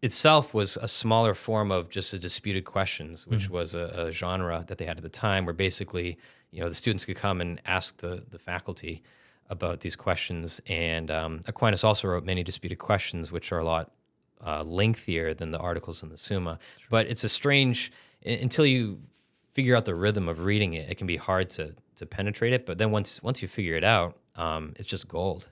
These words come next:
Speaker 1: everything
Speaker 2: Yeah.
Speaker 1: that he has written in there.
Speaker 2: Right. The, the church has something to say about using Thomas Aquinas as our guide too, right? Is that why,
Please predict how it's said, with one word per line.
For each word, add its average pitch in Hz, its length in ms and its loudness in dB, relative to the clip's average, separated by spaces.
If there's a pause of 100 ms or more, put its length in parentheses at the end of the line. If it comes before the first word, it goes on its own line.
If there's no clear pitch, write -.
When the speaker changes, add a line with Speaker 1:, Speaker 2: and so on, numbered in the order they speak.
Speaker 1:
everything 85 260 -2
Speaker 2:
Yeah. 85 40 -2
Speaker 1:
that 85 100 -2
he 80 40 -4
has 78 160 -6
written 85 160 -6
in 82 120 -8
there. 82 180 -16 (320)
Speaker 2:
Right. 113 180 -4 (840)
The, 135 140 6 (100)
the 127 100 6
church 165 220 6
has 113 160 8
something 98 240 2
to 87 60 -2
say 98 200 2
about 92 320 -2 (240)
using 101 340 -2
Thomas 90 340 -2
Aquinas 95 340 -2
as 92 100 -4
our 90 80 -4
guide 90 340 -4
too, 87 220 -6
right? 85 320 -8
Is 95 140 -4
that 113 140 -6 (380)
why, 113 500 4